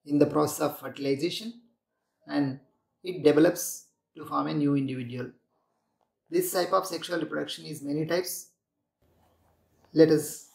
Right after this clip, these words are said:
go one by one. Syngamy. It can be also called copulation, where union of complete fusion of two gametes of the same species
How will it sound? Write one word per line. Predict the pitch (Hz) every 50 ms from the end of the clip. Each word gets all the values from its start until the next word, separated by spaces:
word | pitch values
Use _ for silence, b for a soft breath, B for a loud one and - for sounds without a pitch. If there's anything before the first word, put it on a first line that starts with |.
| _ - - _ _ _
go | 143 151 156 147
one | 143 147 151
by | 156 170 180
one. | 175 190 - 233 - _ _ _ _
Syngamy. | - - - 175 175 175 165 165 160 175 175 160 160 - - - _ _ _ _ _ _ _ _ _ _ _ _ _ _ _ _ _ _ _ _ _ _ -
It | 160 151 160
can | 170 165
be | 165 170
also | 160 160 160 160 - 196 185
called | - 175 170 170 170 147 -
copulation, | 147 147 143 143 - 147 143 143 139 - - 185 220 - _ _ _ _ _ _ _ _ _ _ _ _ _ _ _ - - _ _ _ _ _ -
where | - 170 180 175 - - - - - - _ _ - - _ _ _ _ _ _ _ _ _ - - _ _ _ _
union | - 147 139 170 185 196 202 208 208
of | 208 196 - -
complete | - 156 156 160 156 156 180 196 202 196 -
fusion | - - 151 151 147 135 151 143 127 117 - _ _ -
of | 147 147 - - - -
two | 180 180 190 - 147
gametes | 147 139 139 143 143 139 143 - - - - - - _ _ _ _ _ _ _ _ _ _ _ _ _ _ _ _ _ _ _ _ _ _ _ _ _ _ -
of | 139 139 135 135
the | 143
same | - - 165 160 165 170
species | 151 - - - 147 143 147 - 151 143 135 127 - - - -